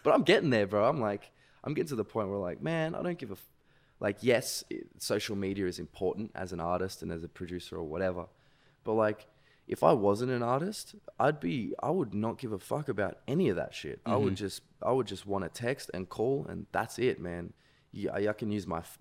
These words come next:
Speaker 1: computer for that kinda stuff.
Speaker 2: It's true.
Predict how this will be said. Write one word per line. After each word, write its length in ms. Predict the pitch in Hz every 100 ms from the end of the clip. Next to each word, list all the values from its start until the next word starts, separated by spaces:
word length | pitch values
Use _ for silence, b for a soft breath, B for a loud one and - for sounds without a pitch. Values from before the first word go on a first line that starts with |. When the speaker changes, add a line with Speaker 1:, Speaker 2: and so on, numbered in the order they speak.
| -
Speaker 1:
computer 440 | - 90 - 160 101
for 140 | -
that 240 | 85 -
kinda 180 | - 69
stuff. 440 | - - - - _ _
Speaker 2:
It's 120 | - -
true. 280 | 101 87